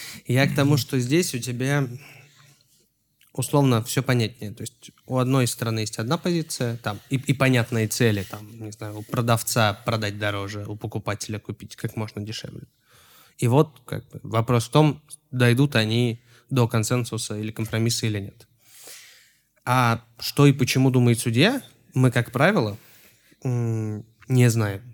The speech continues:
Speaker 1: И мы можем делать только какие-то очень косвенные выводы из, там, тени на стене. За редким исключением, да, если мы понимаем, что были точно такие же дела, если ты там уже неоднократно судился и думаешь, что ты понимаешь,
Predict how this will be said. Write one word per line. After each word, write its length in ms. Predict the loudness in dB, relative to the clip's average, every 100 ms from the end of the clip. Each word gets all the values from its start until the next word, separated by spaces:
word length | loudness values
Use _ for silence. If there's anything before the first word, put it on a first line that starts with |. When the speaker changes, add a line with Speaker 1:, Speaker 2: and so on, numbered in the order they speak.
| _
Speaker 1:
И 60 | 0
мы 100 | 4
можем 320 | 4 4 2
делать 280 | 4 2 2
только 260 | -2 -2
какие-то 340 | -4 -2 -2 0
очень 380 | 4 4 4 0
косвенные 580 | -2 -2 -2 -2 -2
выводы 540 | 0 2 2 2 0 -4 -12 -20 _
из, 300 | 0 0 0
там, 460 | -6 -8 -10 -10 -14 4
тени 340 | 8 8 8
на 140 | 6 4
стене. 520 | 0 -4 -4 -6 -6
За 420 | -2 2 2 2 -14 _ _ 2
редким 360 | 4 6 2
исключением, 580 | -4 -2 -2 0 0 -2
да, 100 | 2
если 440 | 2 2 0 -4 -6 _ -4
мы 80 |
понимаем, 360 | 2 4 6 4
что 120 | 0 2
были 220 | 2 2 0
точно 380 | 0 0 0 -6
такие 360 | -6 -10 -6 -6
же 100 | -4
дела, 460 | -4 2 6 6 2 -12 -20 -10
если 300 | -2 -2 -2
ты 140 | -2 0
там 200 | 2 4
уже 180 | 4
неоднократно 640 | 4 2 0 -4 -6 -6 -10
судился 460 | -4 0 0 2
и 40 | 2
думаешь, 260 | 6 6 4
что 120 | -2
ты 100 | -2
понимаешь, 640 | 0 2 2 0 -4 -8